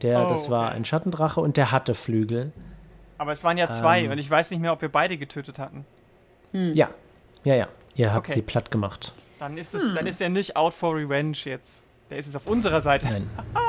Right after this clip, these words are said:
Speaker 1: Ja, genau.
Speaker 3: Also eine Rieseneidechse.
Speaker 1: Das ist nämlich ein ganz netter Drache.
Speaker 3: Hm.
Speaker 1: Ich weiß gar nicht, wie ich den beschreiben kann am besten. Vielleicht kann ich ja mal für euch ein Bild raussuchen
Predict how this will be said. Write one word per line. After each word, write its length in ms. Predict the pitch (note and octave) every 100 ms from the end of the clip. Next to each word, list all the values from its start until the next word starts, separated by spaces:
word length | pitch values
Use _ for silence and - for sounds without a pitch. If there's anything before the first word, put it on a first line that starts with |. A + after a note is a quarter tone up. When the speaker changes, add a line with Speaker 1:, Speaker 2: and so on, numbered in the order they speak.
| A4+ G#4+ G#4+ -
Speaker 1:
Ja, 160 | A#2+
genau. 300 | C3 A2 G#2+
Speaker 3:
Also 80 | C3+
eine 80 | A#2
Rieseneidechse. 680 | F2+ G2 D3+ F3 E3+ - -
Speaker 1:
Das 80 | A2+
ist 60 |
nämlich 280 | G#2 G2+ -
ein 300 | G#2 F#2+ F#2+ -
ganz 280 | D3+ C#3+
netter 240 | B2+ A2+ G#2
Drache. 360 | G2+ G2+ G#2 G#2 - - - - _ - - -
Speaker 3:
Hm. 380 | G#3+ G#3 E3+ - - -
Speaker 1:
Ich 120 | G#2
weiß 220 | C#3+ G3
gar 120 | D#3
nicht, 220 | C3 A#2+
wie 80 | -
ich 140 | D#3+ -
den 200 | C3 A2
beschreiben 640 | A2+ - - G#2+ D3 C3+
kann 280 | - G#2+ G#2+
am 160 | G#2+ G2+
besten. 520 | G2+ - - B2 D3 - _ -
Vielleicht 280 | - A2 -
kann 160 | B2+
ich 100 | A#2+
ja 80 | B2
mal 240 | A2+ A2+
für 220 | A2+ A#2 A2
euch 420 | A2+ C#3 - - _ _
ein 400 | - G#2+ G#2+ G#2+ - - - - - -
Bild 340 | B2 E3 -
raussuchen 720 | B2 C3+ - D3+ D3 E3 E3+